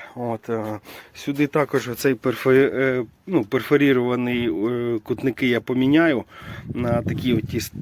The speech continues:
ну, тоненькі сталеві білі, які я використовую. От, і думаю, буде, е, непогано. Все, працюємо далі. Так, ну що, я вже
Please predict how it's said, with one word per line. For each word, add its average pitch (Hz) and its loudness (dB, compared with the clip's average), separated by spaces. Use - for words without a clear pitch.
ну, 202 -2
тоненькі 135 2
сталеві 120 2
білі, 104 -4
які - -8
я 107 -4
використовую. 101 -6
От, 131 -4
і 143 -6
думаю, 180 2
буде, 147 4
е, 135 0
непогано. 107 -2
Все, 139 0
працюємо 131 2
далі. 107 0
Так, 147 -2
ну 160 4
що, 147 0
я 131 2
вже 135 0